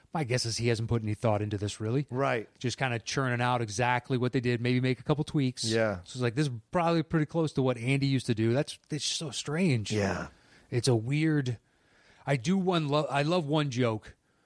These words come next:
Speaker 1: I can't remember if it's in the movie or not, but I know there's a clip of it you can find on YouTube where
Speaker 2: Yeah.
Speaker 1: he was in the special that he got for signing on for Taxi or whatever,
Speaker 2: Yeah.
Speaker 1: the ne-, negotiation. He made fun of, uh, talk shows, specifically Carson,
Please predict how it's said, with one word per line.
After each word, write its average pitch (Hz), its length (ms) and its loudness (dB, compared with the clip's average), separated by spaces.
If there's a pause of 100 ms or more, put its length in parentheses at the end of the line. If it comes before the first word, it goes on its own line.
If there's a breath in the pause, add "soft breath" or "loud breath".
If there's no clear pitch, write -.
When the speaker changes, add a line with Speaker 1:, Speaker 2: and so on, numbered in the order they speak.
(120 soft breath)
Speaker 1:
I - 60 -20
can't 214 120 0
remember 185 160 2
if - 20 0
it's - 80 -4
in 139 60 2
the 135 60 2
movie 120 200 0
or 110 60 -2
not, 110 140 -2
but 110 100 -4
I 120 40 0
know 135 140 2
there's 120 200 0
a 113 40 -8
clip 127 180 -2
of 110 80 -2
it 101 60 -6
you 101 60 -4
can 104 80 -4
find 110 180 0
on 101 80 -2
YouTube 110 360 0
where 104 220 4
Speaker 2:
Yeah. 71 60 -10 (280 loud breath)
Speaker 1:
he 143 240 0
was 127 360 -2 (720 soft breath)
in 135 120 0
the 123 100 2
special - 480 0
that 175 140 -2
he 180 100 -4
got 208 420 -2 (340)
for 135 140 -2
signing 147 400 0
on 151 160 2
for 143 140 -4
Taxi 147 400 -2
or 156 40 2
whatever, 160 340 2
Speaker 2:
Yeah. - 80 4
Speaker 1:
the 117 160 -2
ne-, 113 120 -6 (100)
negotiation. 131 800 0 (760 soft breath)
He 156 360 2
made 156 340 2
fun 147 380 0
of, 120 300 0
uh, 107 160 2
talk 196 240 0
shows, 101 380 0
specifically 131 600 -2
Carson, 120 540 0